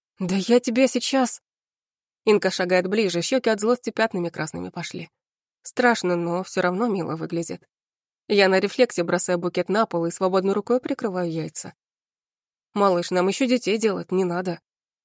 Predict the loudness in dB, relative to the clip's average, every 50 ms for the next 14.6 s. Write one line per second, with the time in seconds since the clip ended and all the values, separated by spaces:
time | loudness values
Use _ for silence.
0 | _ -4 -4 -2 -2 -4 -6 -6 -8 -8 -8 -10 -14 _ _ _ _ _ _ _
1 | _ -2 0 0 2 2 2 2 0 -2 -2 0 0 0 0 0 0 -2 -2 -2
2 | -2 -2 -2 0 0 0 0 0 0 0 0 0 -2 -4 -2 -2 -2 -2 -4 -4
3 | -8 -6 -6 -6 -6 -8 -10 -12 -16 -20 _ _ _ _ _ _ _ _ _ _
4 | _ _ 2 4 6 6 6 4 0 -4 -2 -4 -2 -2 0 0 0 0 0 0
5 | -2 -2 0 2 2 2 2 0 0 0 0 0 0 -2 -4 -6 -6 -8 -8 -8
6 | -8 -8 -8 -8 -10 -12 -12 -2 2 2 2 2 0 -2 -2 -2 -4 -6 -6 -6
7 | -8 -8 -10 -10 -12 -14 -14 -16 _ _ _ _ _ _ _ 0 2 4 4 4
8 | 4 4 4 4 2 -2 -6 -8 -6 -2 -2 -2 -2 -4 -6 -8 -10 -12 -12 -14
9 | _ _ _ _ _ _ _ _ _ _ _ _ -20 -14 _ -4 -4 -2 -2 -4
10 | -6 -8 -8 -8 -10 _ _ _ _ _ _ _ _ _ _ _ _ _ _ _
11 | _ -2 2 4 4 4 4 2 -2 -2 -2 -2 -2 -2 -2 0 -2 -2 -2 -4
12 | -6 -8 -8 -8 -8 -6 -4 -2 -2 -2 -2 -4 -8 -8 -6 -6 -2 0 0 0
13 | -2 -2 -2 -2 0 0 2 2 2 0 0 0 0 2 2 2 2 0 -2 -4
14 | -4 -4 -2 0 0 0 0 -2 -4 -8 -10 _